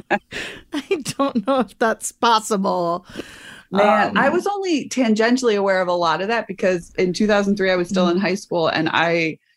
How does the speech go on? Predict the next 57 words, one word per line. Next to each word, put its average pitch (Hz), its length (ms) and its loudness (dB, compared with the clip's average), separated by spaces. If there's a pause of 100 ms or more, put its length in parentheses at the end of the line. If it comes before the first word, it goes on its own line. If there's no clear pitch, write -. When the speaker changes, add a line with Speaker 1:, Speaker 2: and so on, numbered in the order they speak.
(120)
Speaker 1:
grew 185 120 2
up 180 100 0
in 180 80 2
a 160 100 4
town 170 320 2
of 165 100 -2
six - 240 -6
hundred 160 280 -2
people 151 340 0
in 156 280 0
very 160 380 0
rural 156 300 0
Massachusetts. 143 880 -4 (280)
So - 180 -6
I 185 140 2
didn't 220 180 2
have 196 180 -2
T 185 240 -6
V. 202 460 0 (400)
The 190 80 -2
nearest 202 520 2
video 190 280 2
store 190 320 0
was, 175 160 -4
like, 156 240 -2
forty 185 260 2
minutes 175 300 -2
away. 170 260 2
So, 202 160 0
like, 202 140 4
a 202 80 2
lot 196 260 2
of 202 120 -4
this 208 220 -2
was, 180 200 -4
like, 165 320 -4 (680)
I 180 60 -4
was 185 140 -4
sort 202 180 4
of, 214 180 -2
sort 208 380 0
of 220 80 0
aware, 214 540 2
like, 180 200 -4
from 190 200 -2
other 185 280 0 (180)
people 214 280 0
who 208 120 2
lived 190 220 0
in 190 120 2
other 180 180 2
towns 320 320 2
in 214 60 2
my 175 80 2
Speaker 2:
Yeah. 170 120 0
Speaker 1:
high 165 120 -2
school. 160 420 -2